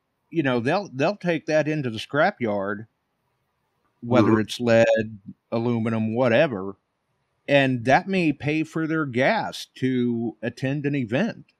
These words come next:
Speaker 1: or maybe it even pays for their registration fee for an event.
Speaker 2: That's right.
Speaker 1: New pinpointer, new digger, whatever.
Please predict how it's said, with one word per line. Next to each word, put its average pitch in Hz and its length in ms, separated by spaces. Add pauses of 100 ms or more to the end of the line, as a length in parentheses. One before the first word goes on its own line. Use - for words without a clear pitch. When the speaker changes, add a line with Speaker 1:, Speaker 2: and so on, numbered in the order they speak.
(120)
Speaker 1:
or 117 240
maybe 147 360
it 180 100
even 170 320
pays 147 440
for 180 320
their 170 280
registration 156 920
fee 104 300
for 110 220
an 104 80
event. 101 380 (520)
Speaker 2:
That's - 180
right. 107 280 (1400)
Speaker 1:
New 117 320
pinpointer, 135 720 (120)
new 131 420 (220)
digger, 139 420
whatever. 131 640